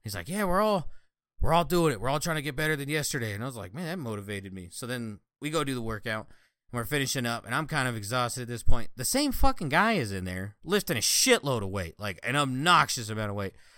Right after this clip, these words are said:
And, like, uh, me and Press are just got done do-, doing bench press, and the guy comes over, and he's, like, six-foot-six, and he looks like T-Pain,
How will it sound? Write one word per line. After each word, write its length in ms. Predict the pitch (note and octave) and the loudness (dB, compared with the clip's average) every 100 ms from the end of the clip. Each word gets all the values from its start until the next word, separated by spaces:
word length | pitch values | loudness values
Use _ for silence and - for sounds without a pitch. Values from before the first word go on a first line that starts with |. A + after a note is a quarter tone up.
| - _ _ _ - | -20 _ _ _ -6
And, 220 | C3+ C3+ | -2 0
like, 400 | C3 B2+ G#2 - - _ _ _ _ _ _ _ _ | 0 -2 -4 -16 -20 _ _ _ _ _ _ _ _
uh, 360 | C3 A#2+ A2+ A2+ | -4 0 0 0
me 140 | D#3 | 0
and 100 | E3+ | 4
Press 280 | - D#3+ C#3 | 4 4 -2
are 300 | C#3 B2+ B2 A2+ _ | -4 -4 -4 -8 _
just 220 | - C3+ B2 | -8 -6 -4
got 160 | C3 | -4
done 160 | B2+ B2+ | -4 -4
do-, 200 | B2 A#2+ - | -4 -8 -10
doing 320 | A2+ B2+ A#2 | -6 -4 -4
bench 300 | G2 C#3 D#3+ | -2 -2 0
press, 340 | - C3+ A#2+ - _ _ _ - | 0 0 0 -8 _ _ _ -8
and 120 | A#2+ | -6
the 60 | A#2+ | -2
guy 200 | C3+ C3+ | 0 0
comes 260 | C#3 B2 B2+ | -2 -6 -2
over, 380 | C3+ A#2 G#2 - | -2 -2 -6 -2
and 140 | D3 | -2
he's, 220 | E3 B3 A#3+ | -2 -2 -2
like, 160 | E3 | -2
six-foot-six, 1000 | - - B2+ - A#2+ F2+ - F#2+ E2+ - - | 0 0 -2 -2 -4 -4 -6 -6 -10 -16 -12
and 180 | C3+ C3+ | -4 -2
he 220 | B2+ G3+ A3 | 0 0 0
looks 280 | F3 - | -2 -2
like 280 | C#3+ B2+ G2+ | -2 -4 -4
T-Pain, 600 | - D3+ A#2 B2+ G#2+ F2+ | -4 2 8 8 8 -2